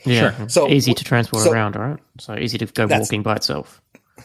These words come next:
Speaker 3: Yeah, so the idea was is that I run a very minimal version of Home Assistant on, like, a,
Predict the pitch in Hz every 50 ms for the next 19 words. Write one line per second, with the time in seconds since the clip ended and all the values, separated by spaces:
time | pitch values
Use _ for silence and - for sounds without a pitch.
0 | - - _ _ _ _ - 156 139 101 113 - - 170 147 139 135 - - 151
1 | 160 170 170 170 170 202 202 180 170 165 160 160 156 147 135 - 143 139 139 135
2 | 139 156 165 156 151 139 135 120 120 156 170 151 127 127 139 147 151 143 139 131
3 | 117 135 135 120 127 123 120 107 - 131 135 139 127 - 127 - - 127 117 -
4 | 117 117 113 113 117 117 113 - 120 117 113